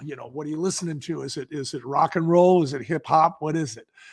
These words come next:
And he said, "Oh, no, I'm listening to a podcast on how to improve my business." Another woman said, "No, I'm listening to War and Peace. The damn thing's so long, I can't sit still for it."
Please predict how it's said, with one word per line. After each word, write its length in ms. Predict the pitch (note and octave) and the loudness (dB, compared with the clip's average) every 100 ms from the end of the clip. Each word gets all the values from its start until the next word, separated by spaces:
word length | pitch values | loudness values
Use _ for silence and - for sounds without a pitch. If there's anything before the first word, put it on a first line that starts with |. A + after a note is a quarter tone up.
| _ - | _ -4
And 60 | |
he 40 | D3+ | 0
said, 120 | G#3 | 4
"Oh, 140 | B3+ | 4
no, 260 | B3+ C4+ A3 | 6 8 8
I'm 160 | F#3 | 4
listening 320 | G3 G3 G3+ E3+ | 2 0 -2 -2
to 100 | F#3 | -4
a 40 | |
podcast 720 | C3+ F#3 G#3+ F#3 E3+ E3 - | 2 6 6 6 0 0 -2
on 60 | D#3+ | -2
how 160 | D3 F3+ | 0 0
to 80 | |
improve 320 | F3+ D#3+ F3+ F3 | 0 -2 -2 0
my 120 | F3 | -2
business." 480 | D#3+ F3+ D3 C#3 - - _ - | -2 -4 -6 -10 -14 -18 _ -4
Another 260 | F3 F#3 | 2 4
woman 220 | F3+ F3+ | 4 2
said, 220 | E3+ F#3 F3+ | -2 -4 0
"No, 80 | |
I'm 160 | F3+ F#3+ | 0 2
listening 280 | G#3 A3+ G3 | 0 0 0
to 60 | F3 | 2
War 200 | F3+ F3 | 2 2
and 120 | E3 | 0
Peace. 280 | G#3+ G#3+ - | -2 -4 -8
The 60 | |
damn 280 | C#3+ F3 F3 | -8 -6 -6
thing's 280 | - F3 - | -8 -10 -8
so 120 | E3 | -6
long, 320 | D#3+ G3 G3 | -2 0 -2
I 80 | E3 | -4
can't 240 | - F3 | -6 -10
sit 220 | - F3 D3 | -6 -6 -6
still 320 | - G3 G3+ | -4 0 0
for 240 | - | -2
it." 80 | C#3 | -8